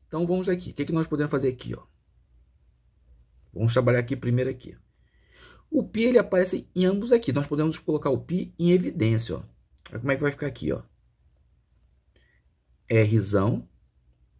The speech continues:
ao quadrado menos Rzinho ao quadrado, né? Colocamos aqui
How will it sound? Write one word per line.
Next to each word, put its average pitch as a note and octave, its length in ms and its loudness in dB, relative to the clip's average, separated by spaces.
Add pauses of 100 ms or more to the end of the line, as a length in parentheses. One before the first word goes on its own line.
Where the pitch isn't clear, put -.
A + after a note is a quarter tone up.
(1300)
ao A#2 160 2
quadrado C#3 440 2
menos F3 280 4
Rzinho F3+ 320 6
ao F3 80 0
quadrado, F#2+ 420 2
né? A#2 140 -2 (1400)
Colocamos B2+ 440 2
aqui C3 320 -2